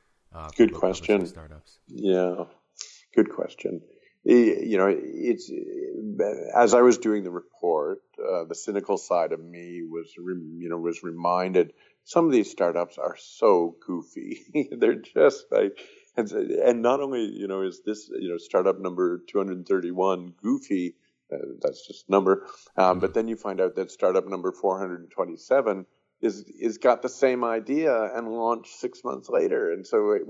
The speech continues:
Speaker 2: we have one goofy idea that's, you know, has not made this company successful, and another company is coming in with the same goofy idea, and they're gonna try and do it too. And so, uh, there was a lot of that, uh, you know, where, where that I, as I was building this list, you know, and I'd find out of a new one, and I'd think, "Oh, a new startup,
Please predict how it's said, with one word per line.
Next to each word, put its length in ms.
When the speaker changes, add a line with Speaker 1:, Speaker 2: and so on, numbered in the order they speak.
Speaker 2:
we 60
have 100
one 240
goofy 380
idea 600
that's, 360
you 100
know, 140
has 220
not 320
made 180
this 140
company 320
successful, 580
and 80
another 300
company 260
is 80
coming 360
in 260
with 100
the 80
same 300
goofy 320
idea, 300
and 100
they're 100
gonna 200
try 180
and 140
do 120
it 160
too. 360
And 320
so, 240
uh, 80
there 100
was 100
a 40
lot 460
of 100
that, 260
uh, 120
you 140
know, 100
where, 240
where 220
that 140
I, 260
as 120
I 40
was 160
building 360
this 180
list, 220
you 80
know, 80
and 100
I'd 180
find 220
out 120
of 80
a 60
new 260
one, 180
and 80
I'd 140
think, 160
"Oh, 240
a 60
new 120
startup, 540